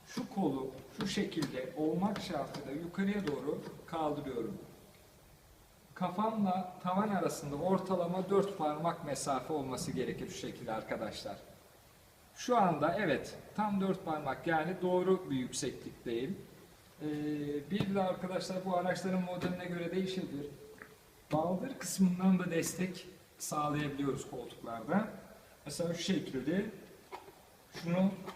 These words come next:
ön tarafa doğru çevirirseniz bakın baldırınızın altı boş. Bu sizi rahatsız ederse ki eğer, şu şekilde arkaya doğru çevirerek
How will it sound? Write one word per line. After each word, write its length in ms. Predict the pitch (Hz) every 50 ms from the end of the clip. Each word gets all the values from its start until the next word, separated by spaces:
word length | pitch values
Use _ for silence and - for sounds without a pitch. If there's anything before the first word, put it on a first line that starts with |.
| - - -
ön 220 | 160 180 208 202
tarafa 360 | - 202 190 190 - - 185
doğru 160 | 180 180 180 180
çevirirseniz 760 | - - 175 175 - 247 - - - 175 170 196 202 - - - - - - - - - - -
bakın 300 | 190 202 - - - 151 143 147 165
baldırınızın 560 | 175 170 165 165 156 156 151 147 151 160 160
altı 480 | 156 147 135 131 131 - 196 190 170 165
boş. 340 | 143 - - - - - - - - - - - -
Bu 100 | 170 190
sizi 320 | 185 - - 190 196 185 175
rahatsız 460 | 170 170 175 170 - - - 185 170
ederse 540 | 160 160 202 262 247 - - - 131 135 135 - - -
ki 120 | - 165 151
eğer, 500 | 135 135 135 131 139 160 170 - - - - - - - - - - - - - - - - - - - - -
şu 100 | - -
şekilde 680 | - 202 185 156 - - 143 131 120 120 120 123 127 - - - - - -
arkaya 480 | 127 135 143 139 - - 175 202 202
doğru 220 | 190 165 147 139 -
çevirerek 500 | - 170 156 151 170 175 143 127 135